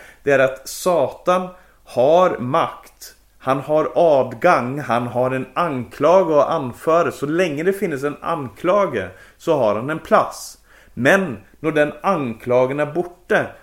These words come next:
då är han avväpnad. Och det är akkurat det han ser. Han tog det skyldbrevet. Och så utslättet han det.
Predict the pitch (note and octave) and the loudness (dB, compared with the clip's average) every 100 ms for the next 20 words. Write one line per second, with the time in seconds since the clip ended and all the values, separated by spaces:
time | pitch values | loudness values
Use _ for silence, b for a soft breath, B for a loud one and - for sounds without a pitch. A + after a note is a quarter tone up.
0 | _ - B2+ - A2 A2+ C3+ - F#3 D3+ | _ 0 2 2 2 0 -4 -2 2 2
1 | B2+ F3 F#3+ - F2+ F2+ - C#3 D#3+ - | 4 4 4 0 -12 -10 -2 0 0 -2
2 | G3 - G3+ G3 D3+ B2+ B2 A#2 B B | -4 0 2 2 0 -2 -4 -6 B B
3 | - F3+ G3+ - A3 B3 B3 - C#3 C3 | -4 -2 -2 -2 -2 -2 -6 -2 -2 0
4 | - D3 F#2 G2+ C3+ F#2 F2+ - - - | -4 -4 -6 -12 -14 -14 -14 -18 -20 -20
5 | - - - b b b - - - - | -20 -20 -20 b b b -6 -2 -2 -4
6 | - G3+ - - A3 A3+ - - C#3+ C#3 | -4 -2 -2 -2 -2 -2 -10 -8 -6 -6
7 | G#2 F#2+ | -8 -10